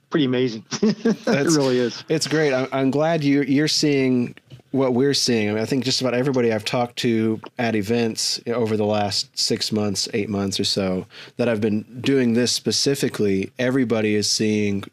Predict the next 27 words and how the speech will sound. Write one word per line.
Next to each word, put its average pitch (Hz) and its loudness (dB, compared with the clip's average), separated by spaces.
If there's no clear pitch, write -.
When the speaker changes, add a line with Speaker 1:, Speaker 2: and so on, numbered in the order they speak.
Speaker 2:
more 120 2
young 113 2
people 104 -2
getting 98 0
involved, 98 -2
more 117 2
people 110 0
kind 104 -2
of 98 -6
pushing 110 0
the 101 -2
hobby 98 -2
and 95 -2
pushing 117 0
the 104 2
research 98 0
and 95 -4
trying 104 -2
to 104 0
make, 101 -2
you 98 -6
know, 90 -6
trying 117 -2
to 110 0
be 107 2
more 117 2
accurate, 107 -2